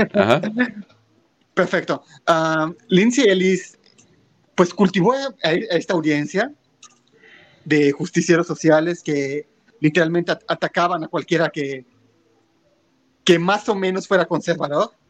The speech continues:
Speaker 1: Ujú.
Speaker 2: De hecho, Lindsay Leo-, Lindsay Ellis tuvo un, una polémica hace ya mu-,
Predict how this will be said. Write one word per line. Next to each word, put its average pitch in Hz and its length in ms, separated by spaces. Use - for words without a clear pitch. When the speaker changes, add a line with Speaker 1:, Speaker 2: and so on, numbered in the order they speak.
Speaker 1:
Ujú. 101 340
Speaker 2:
De 165 120
hecho, 185 180
Lindsay 196 300
Leo-, 185 240
Lindsay 185 480
Ellis 160 300
tuvo 147 480
un, 202 240
una 202 180
polémica 170 400
hace 156 240
ya 160 140
mu-, 165 180